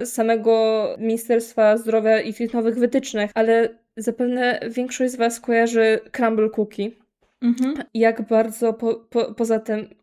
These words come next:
Speaker 1: kaloryczne były jedno ciastko. To, że jak wchodziło się do sklepu i s-, się wybierało te ciastka, to jest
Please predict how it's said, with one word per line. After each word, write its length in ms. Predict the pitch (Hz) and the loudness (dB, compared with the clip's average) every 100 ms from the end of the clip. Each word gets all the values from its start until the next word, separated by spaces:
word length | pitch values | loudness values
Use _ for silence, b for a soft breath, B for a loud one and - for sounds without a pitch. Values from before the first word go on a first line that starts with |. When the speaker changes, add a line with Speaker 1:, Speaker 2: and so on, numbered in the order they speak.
| - | -6
Speaker 1:
kaloryczne 540 | 233 220 220 220 220 | 2 2 4 0 -2
były 360 | 190 190 196 - | -4 -2 -2 -4
jedno 340 | 214 240 226 | 0 0 0
ciastko. 580 | 214 185 180 - - 196 | -2 -4 -6 -10 -12 -10
To, 180 | - 226 | -4 -2
że 80 | 220 | 0
jak 180 | 220 - | -2 -4
wchodziło 440 | - 226 202 233 | -4 -2 0 -2
się 160 | 226 214 | -2 -4
do 100 | 220 | -6
sklepu 420 | - 220 220 240 | -4 -4 -4 -6
i 20 | |
s-, 180 | 226 233 | -6 -8
się 220 | - - 220 | -8 -4 -2
wybierało 480 | 214 220 214 214 | -2 2 2 2
te 120 | 214 208 | 0 -2
ciastka, 420 | 208 202 - 202 | -2 -4 -4 -6
to 220 | 208 202 | -2 -2
jest 440 | 208 202 - _ | -2 -4 -6 _